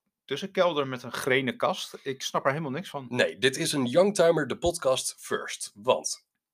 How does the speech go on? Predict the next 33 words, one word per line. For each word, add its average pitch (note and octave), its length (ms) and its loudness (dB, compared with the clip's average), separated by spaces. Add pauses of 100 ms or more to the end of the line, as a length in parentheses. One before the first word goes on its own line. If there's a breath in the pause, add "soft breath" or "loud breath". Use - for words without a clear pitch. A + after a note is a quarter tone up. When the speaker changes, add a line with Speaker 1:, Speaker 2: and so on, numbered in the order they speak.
(140)
Speaker 2:
iedereen, C#3 680 2
eh, G2+ 260 0
weet B2 200 -2
natuurlijk G#2 360 -6
dat F2 200 0
wij, D#2 160 -6
tenminste - 320 -12
iedereen, D#2+ 480 -8 (180 loud breath)
onze, F#2+ 500 0
onze G2 300 -4
commu-, A#2 380 -6 (240)
oh. - 240 -4 (840)
Ro-, C3 360 0
Roedel. F3 400 4
Speaker 1:
Roedel, D3 480 2
dacht A2+ 260 2
ik, C3+ 60 -2
Speaker 2:
Ja, D#3+ 120 4
Speaker 1:
ja. G2+ 160 -2
Speaker 2:
Roedel, D3+ 460 0
Roedel B2 300 -4
is G#2 100 -2
een G#2+ 60 -8
goeie. - 340 -12 (240 loud breath)
Ehm, G#2 560 0
weet D#3+ 220 -2
dat A#2 160 0
we - 60 -10
altijd B2+ 300 0
vanuit F#2+ 420 0
een E2+ 300 -10
auto D#3+ 360 0
opnemen. E3+ 800 -4